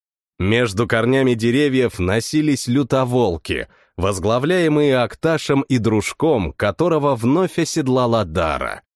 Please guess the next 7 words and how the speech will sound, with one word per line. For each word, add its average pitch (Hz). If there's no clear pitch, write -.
В 104
них 208
летели 156
стрелы 156
и 104
заклинания 139
крови, 127